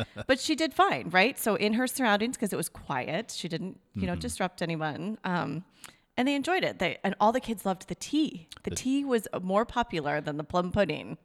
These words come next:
Speaker 1: And it's a special blend made just for the Flavel House.
Speaker 2: See, I love that. So
Speaker 1: Yep.
Speaker 2: maybe,
Speaker 1: You
Speaker 2: maybe
Speaker 1: can,
Speaker 2: you
Speaker 1: you
Speaker 2: might
Speaker 1: can,
Speaker 2: see me there this
Speaker 1: you can
Speaker 2: time.
Speaker 1: buy it from us, but you can't go to, like, some other store and buy it there.
Speaker 2: <gasps> Oh.
Speaker 1: Only served from us and only sold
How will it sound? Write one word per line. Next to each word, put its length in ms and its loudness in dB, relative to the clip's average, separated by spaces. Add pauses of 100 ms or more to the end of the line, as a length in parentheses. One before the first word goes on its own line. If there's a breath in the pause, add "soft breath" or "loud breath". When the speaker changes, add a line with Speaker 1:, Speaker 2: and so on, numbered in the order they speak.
Speaker 1:
And 140 0
it's 160 -4
a 60 -4
special 400 0
blend 340 0
made 240 -4
just 340 0
for 100 -2
the 80 0
Flavel 360 -4
House. 260 -12
Speaker 2:
See, 460 -4
I 160 -4
love 260 -4
that. 240 -4 (380)
So 120 -2
Speaker 1:
Yep. 60 -4
Speaker 2:
maybe, 280 -2
Speaker 1:
You 140 -4 (220)
Speaker 2:
maybe 140 -4
Speaker 1:
can, 80 0
Speaker 2:
you 60 2
Speaker 1:
you 60 4
Speaker 2:
might 200 4
Speaker 1:
can, 20 0
Speaker 2:
see 220 0
me 300 6
there 300 0
this 60 -4
Speaker 1:
you 80 2
can 140 0
Speaker 2:
time. 240 -6
Speaker 1:
buy 220 4
it 200 0
from 260 -4
us, 520 -12 (360)
but 120 -4
you 80 -8
can't 400 -4
go 120 0
to, 60 -2
like, 240 -4
some 160 -4
other 200 -2
store 340 -2
and 160 -8
buy 160 -6
it 160 -12
there. 480 -8
Speaker 2:
<gasps> 60 -20 (120)
Oh. 360 -4 (200)
Speaker 1:
Only 380 2
served 580 -2 (140)
from 220 0
us 320 -2
and 200 -8
only 320 -4
sold 280 -6